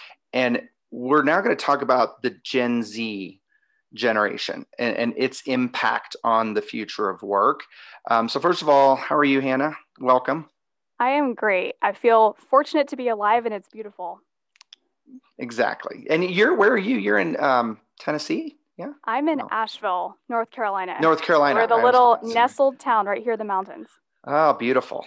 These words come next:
Speaker 1: Awesome. Well, yeah, we're really excited to have you here. And, and I, I want, I wanna start with kinda your background. Like, how, how did you get to this point? Because you're, you're really at the forefront of a new generation and understanding and helping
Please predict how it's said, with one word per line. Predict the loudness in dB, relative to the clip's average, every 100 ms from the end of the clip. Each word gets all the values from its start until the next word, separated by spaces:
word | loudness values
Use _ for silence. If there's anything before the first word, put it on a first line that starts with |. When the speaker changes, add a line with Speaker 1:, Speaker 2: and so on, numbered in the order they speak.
| _
Speaker 1:
Awesome. | 0 0 0 -8 -12 -6
Well, | 4 6 6 6
yeah, | 4
we're | 4 2
really | 4 4 4
excited | 2 2 2 2 -2
to |
have | -2 -2
you | 0
here. | 0 0
And, | 2
and | 0 2
I, | 2
I | 4 4
want, | 2 2 2 0 -6 -4
I | 0
wanna | 0 -2
start | 0 2 2 2 0
with | -2 -2 -20 -10
kinda | -4 0
your | 0
background. | 2 0 0 -4 -4
Like, | -8
how, | -8 -6 0 4 4 4 0 -6 _ _ _ _ _
how | -12 -2 0
did | 0 -2
you | -6
get | -4 0 0 0
to | -8
this | -2 -2 -2
point? | -6 -2 0 -2
Because | -6 -10 -6
you're, | 0 0 0
you're | -2 -6
really | 0 2 2
at | 0
the |
forefront | -10 0 0 2 -2 -2 -2
of | -2 -2 -4 -14 _ -20 -20 _
a | -4
new | -2 0 2 2
generation | 0 -2 -2 -2 -4 -6 -6 -8 -8
and | -10 -2
understanding | 0 2 0 0 -6 -4 -2 0 -2
and | -2
helping | -6 2 0 2 -6 -4 -8